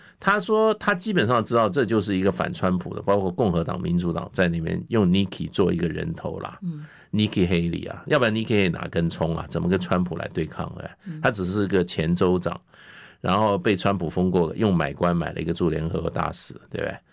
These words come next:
Speaker 1: 就这样而已啊。
Speaker 2: 嗯。
Speaker 1: 那就是后面那群资源，他川普其实叫 Nikki，你不要跟这些人混了，没搞头了，
Speaker 2: <laughs>
Speaker 1: 对不对？而且他
Speaker 2: 来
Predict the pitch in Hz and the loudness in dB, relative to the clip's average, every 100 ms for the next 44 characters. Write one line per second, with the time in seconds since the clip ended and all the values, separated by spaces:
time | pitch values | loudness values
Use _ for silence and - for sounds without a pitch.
0 | _ - 113 117 117 90 76 76 78 76 | _ -2 0 4 4 4 0 -4 -4 -8
1 | - - - - 175 - 131 143 117 131 | -12 -14 -20 -12 -8 0 2 4 2 2
2 | 110 101 90 87 80 76 - 78 78 - | 2 2 2 2 -2 -6 -6 -6 -4 -2
3 | 110 - - 147 151 90 92 95 90 87 | -2 -2 -4 -2 0 0 0 2 4 4
4 | - _ - - - _ - 101 90 98 | 0 _ -20 -20 -20 _ 2 2 2 0
5 | 101 - 76 73 92 90 87 87 87 82 | -2 -2 -6 -4 2 2 2 0 2 0
6 | 78 78 - 85 - 82 85 - - - | 0 -4 0 0 -2 -2 -2 -2 -6 -6
7 | - 175 180 - 180 - - 104 95 80 | -4 -4 -6 -8 -14 -12 0 4 4 0
8 | - - - 117 131 | -4 -20 -4 0 2